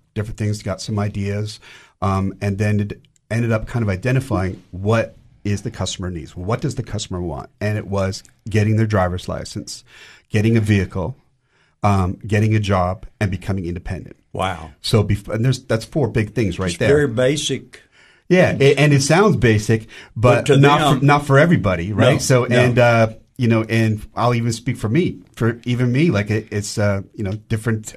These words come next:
Speaker 1: uh, type of, you know, you want, sure, you can do all that, but the biggest key is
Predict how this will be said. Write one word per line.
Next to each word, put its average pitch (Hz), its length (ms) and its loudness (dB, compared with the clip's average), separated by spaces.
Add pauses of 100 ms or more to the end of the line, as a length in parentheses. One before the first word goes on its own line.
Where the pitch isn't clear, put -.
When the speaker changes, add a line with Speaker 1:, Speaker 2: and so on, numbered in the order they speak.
Speaker 1:
uh, 107 200 -2
type 113 300 -4
of, 110 200 -2 (580)
you 113 80 -2
know, 101 120 0 (100)
you 110 180 2
want, 123 340 2
sure, 165 240 2
you 110 120 2
can 107 140 0
do 151 160 2
all 107 120 2
that, 98 260 -4
but 104 180 -4
the 90 60 -8
biggest 131 360 -4
key 156 200 -2
is 170 180 0